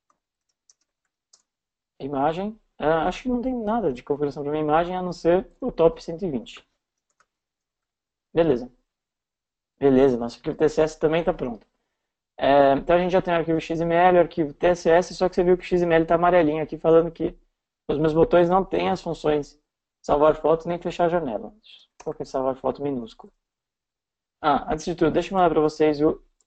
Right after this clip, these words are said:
ah, editar fotos T S S pra que vocês possam acompanhar. Que eu editei bastante coisa.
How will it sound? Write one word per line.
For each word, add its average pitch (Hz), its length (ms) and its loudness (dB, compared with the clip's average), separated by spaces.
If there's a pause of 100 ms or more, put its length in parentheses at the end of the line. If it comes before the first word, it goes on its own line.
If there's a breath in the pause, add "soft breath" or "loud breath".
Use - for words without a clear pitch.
(100)
ah, 139 560 0
editar 139 340 -4
fotos 143 240 -8
T 135 80 -2
S 135 240 -2
S 139 240 0
pra 151 100 -10
que - 60 -12
vocês 151 220 -6
possam 143 320 -6
acompanhar. - 520 -10 (1200)
Que 123 60 -6
eu - 20 -8
editei 120 240 -4
bastante 135 420 -4
coisa. - 260 -10